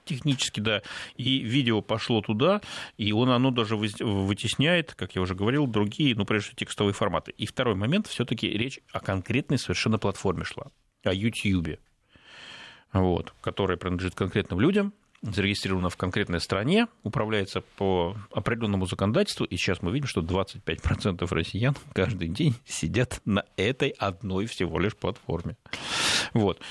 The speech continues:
Я не говорю, что само по себе это какой-то у-, ужас, ужас, ужас, но это вот, безусловно, надо к этому присмотреться и подумать о том, как вот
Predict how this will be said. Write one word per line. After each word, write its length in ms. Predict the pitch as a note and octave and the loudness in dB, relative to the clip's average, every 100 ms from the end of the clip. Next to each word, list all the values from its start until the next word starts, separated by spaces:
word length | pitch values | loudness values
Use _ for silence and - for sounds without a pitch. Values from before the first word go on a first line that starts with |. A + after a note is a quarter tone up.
| - | -8
Я 100 | G#2 | -6
не 80 | F#2+ | 0
говорю, 140 | D#3 G3+ | 2 2
что 160 | G#2+ | 0
само 260 | - G2+ F#2+ | -2 -2 -4
по 120 | - | -4
себе 300 | - F2 F2 | -4 0 -2
это 140 | F2 | -2
какой-то 360 | F2+ E2+ F2 F2+ | -4 0 2 2
у-, 120 | F#2+ - - - | 0 -4 -20 -4
ужас, 400 | A#2 G2+ F2 - F2+ | 0 2 2 -2 -2
ужас, 300 | E2+ E2+ - | 0 0 2
ужас, 380 | A#3 D3 - - _ _ - | 4 4 0 -10 _ _ -4
но 320 | F#2+ C#3 E3+ | 2 2 2
это 180 | A#2+ A2 | 2 0
вот, 300 | A2 - - | 0 -4 -16
безусловно, 580 | A2 G#2+ F2 F2+ A#2+ A2+ | -12 -8 -4 -2 0 0
надо 220 | F#2+ G2+ | 0 0
к 60 | F#2+ | 0
этому 200 | F#2+ F#2 | 0 0
присмотреться 680 | - F#2+ - G2 C#3 - - | 0 -2 -2 0 -2 0 -2
и 80 | F#2+ | -2
подумать 480 | A#2 F#2+ G#2+ G#2 - | -2 -4 -2 -4 -4
о 40 | |
том, 180 | - G#2+ | -2 -2
как 240 | - - | -2 -4
вот 220 | G2 - | -4 -8